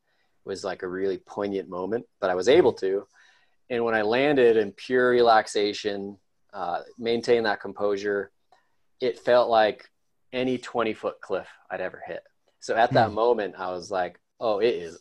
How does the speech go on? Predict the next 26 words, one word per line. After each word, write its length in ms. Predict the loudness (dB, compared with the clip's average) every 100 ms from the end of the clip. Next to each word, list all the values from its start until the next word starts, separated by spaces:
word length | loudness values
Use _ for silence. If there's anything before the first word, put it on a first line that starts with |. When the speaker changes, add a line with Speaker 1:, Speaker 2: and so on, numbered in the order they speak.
| -4
Speaker 1:
on," 560 | 2 4 4 4 0 -4 -14 -8
'cause 340 | -4 -2 0 0 -4 _ _ _
Speaker 2:
<laughs> 160 | -12 -8
Speaker 1:
you 80 | -2
can 80 | 2
go 80 |
as 100 | 2
big 380 | 2 4 6 6
as 180 | 2 -4
you 100 | -12
want. 460 | -8 -2 -2 -2 -12 _ -12
And, 320 | -10 -8 -6
uh, 340 | -4 -4 -6 -10 _ _ _ -10 -10 -12 0
that 320 | 4 4 2
year, 580 | 2 2 2 -2 -6 _ -10
I 160 | -6
ended 220 | -4 -4 -2
up 280 | -2 -4 _ -4
being 180 | -2
lucky 360 | 2 2 2 -2
enough, 240 | -6 -4
obviously, 640 | -4 -4 -6 -12 -10 -10 -8
that 240 | -8 -10
the 60 | -16
conditions 540 | -8 -6 -6 -8 -4
were 320 | -2 -2 -2